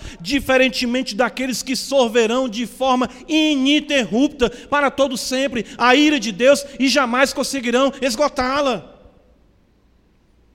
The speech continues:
Então, no primeiro domingo do mês, que você está aqui, que você deve estar aqui, que você não deve negligenciar isso,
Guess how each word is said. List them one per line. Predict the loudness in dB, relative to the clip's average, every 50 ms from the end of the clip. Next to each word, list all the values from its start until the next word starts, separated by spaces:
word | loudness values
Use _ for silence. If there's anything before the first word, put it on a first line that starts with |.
| _ _ _ _ _ _ _ _ _ _ _ _ _ _ _ _ _ _ -12 _
Então, | -2 0
no | 0 0
primeiro | 2 2 4 4 4 4
domingo | 4 4 2 2 2 0
do | 0 -2
mês, | 0 0 0 2 2 2 0 0 -2
que | -4 -4
você | -2 -2 0 0 0 -2
está | -2 -4 -4 -4 -4 -4
aqui, | -2 -2 -2 -2
que | 0 0
você | 0 0 0 2 2 0
deve | 2 4 6 6 6 6 4 2 0 -2
estar | -4 -4 -4 -4
aqui, | -4 -4 -2 -2 -2 -2
que | -4 -8 -6 -2
você | 0 0 2 2
não | 0 0 0
deve | 0 0 2 2 2 0 0
negligenciar | -2 -2 -2 -2 -4 -4 -4 -4 -4 -6 -4 -4 -4 -4
isso, | -6 -6 -10 -10 -12 -14 -16 -18